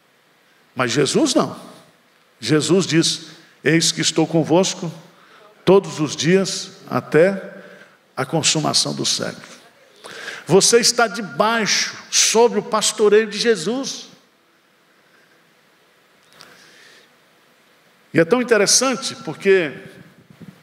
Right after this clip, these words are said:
ele vai colocar aqui no versículo dezessete, veja no versículo dezessete, você vai ver, no versículo quinze, ele diz: "Assim como o Pai me conhece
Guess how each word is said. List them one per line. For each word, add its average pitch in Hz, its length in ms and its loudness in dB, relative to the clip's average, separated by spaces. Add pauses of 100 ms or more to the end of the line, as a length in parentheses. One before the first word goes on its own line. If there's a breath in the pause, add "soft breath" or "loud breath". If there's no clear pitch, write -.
(240)
ele 147 180 0
vai 175 200 0
colocar 165 840 -2
aqui 123 240 -4
no 170 100 0
versículo 139 400 -2
dezessete, 147 720 -2 (500 soft breath)
veja 170 300 0
no 151 100 -4
versículo 127 440 -2
dezessete, 120 720 -2 (4000 loud breath)
você 165 280 2
vai 196 180 0
ver, 180 480 0 (1500 soft breath)
no 131 100 -8
versículo 160 440 0
quinze, 185 380 0
ele 160 80 -2
diz: 156 160 -2
"Assim 175 280 0
como 202 220 0
o 175 40 0
Pai 185 220 0
me 180 120 -2
conhece 165 920 -2